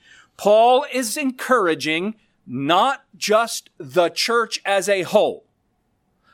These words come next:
Like, for example, if I wrote, or if somebody wrote a letter to Winchester Baptist Church, you would know that's to us, right? But Elisa might not take it personally. Paul is writing this letter to the church,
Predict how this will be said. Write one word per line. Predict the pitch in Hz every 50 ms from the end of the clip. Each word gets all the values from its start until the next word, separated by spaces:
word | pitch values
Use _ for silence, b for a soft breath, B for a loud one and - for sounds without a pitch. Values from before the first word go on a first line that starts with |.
| _ _
Like, | - 214 254 311 247
for | - - 294 240
example, | 220 170 190 220 208 185 - 151
if | 139 135
I | 170 185
wrote, | 208 208 208 214 214 214 220 - _ -
or | - 190 185
if | 165 -
somebody | - 233 233 233 - 165 180
wrote | 170 156 156 170 180 214
a | 240
letter | 240 233 175 165 160 170 156
to | - -
Winchester | 135 123 175 214 220 214 - 202 185 175 - 185
Baptist | 165 147 147 143 - - 127 -
Church, | - - 113 76 - - - _ _ b b b b b
you | b 165 226 233
would | 233 202 165
know | 202 247 233 208
that's | 185 180 175 - -
to | - 196 196 -
us, | 240 226 147 101 - -
right? | - 127 127 135 156 240 339 - _ _ _ _ _ _ _ _ _ _ _ _ _ -
But | 156 190 220 214 -
Elisa | 185 175 180 208 277 330 - - - 165 160
might | 156 160 165 170 -
not | - 165 165 165 -
take | - 170 151 -
it | - -
personally. | - - 226 185 - - 117 95 85 - - _ _ _ _ _ _ _ _ _ _ _ _ _ _ _ _ _ _ _ _ _ _ -
Paul | - - 233 262 285 285 294 277
is | 240 196 165 156
writing | 151 175 190 220 233 233 208 180
this | 165 208 240 - -
letter | 151 151 175 185 208 254 294 277 b b b b b _ -
to | - 233 220
the | 175 160 156
church, | - - 190 220 302 359 359 - - - - - - -